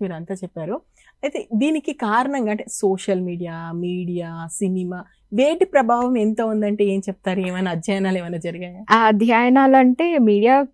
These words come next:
Speaker 2: ఆ,
Speaker 1: ఎస్.
Speaker 2: see, ప్రివెన్షన్, ఆ, దీనిలో మాత్రం we are looking at, అంటే
Speaker 1: మ్మ్.
Speaker 2: మీడియా పాత్ర ఎంత ఉంది? ఫస్ట్ దీనికి ప్రోత్సాహనకి కారణాలు చాలా పుష్కలంగా ఉన్నాయి.
Speaker 1: ఓకే.
Speaker 2: ఒక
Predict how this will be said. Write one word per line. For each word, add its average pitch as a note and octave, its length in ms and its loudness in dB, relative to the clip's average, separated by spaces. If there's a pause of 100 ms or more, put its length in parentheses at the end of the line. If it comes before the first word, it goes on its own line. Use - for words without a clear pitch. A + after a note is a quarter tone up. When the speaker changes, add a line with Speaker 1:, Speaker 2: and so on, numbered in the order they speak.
Speaker 2:
ఆ, G3+ 280 4
Speaker 1:
ఎస్. - 180 -6
Speaker 2:
see, A#3+ 300 -2 (400)
ప్రివెన్షన్, C#4 720 4
ఆ, A#3 180 2
దీనిలో A3+ 360 2
మాత్రం A3 460 -2
we B3 80 2
are G#3 160 4
looking F#3+ 420 -2
at, E3+ 120 -6
అంటే G3+ 260 -2
Speaker 1:
మ్మ్. G#3+ 100 2
Speaker 2:
మీడియా G#3 360 4
పాత్ర G3 420 -2
ఎంత F#3+ 360 -2
ఉంది? F#3 420 0 (240)
ఫస్ట్ - 560 -2
దీనికి A#3+ 840 2
ప్రోత్సాహనకి B3 1000 2
కారణాలు A3+ 640 0
చాలా A3+ 380 2
పుష్కలంగా G#3+ 640 0
ఉన్నాయి. F#3 360 -2
Speaker 1:
ఓకే. - 320 -20 (420)
Speaker 2:
ఒక G3 480 2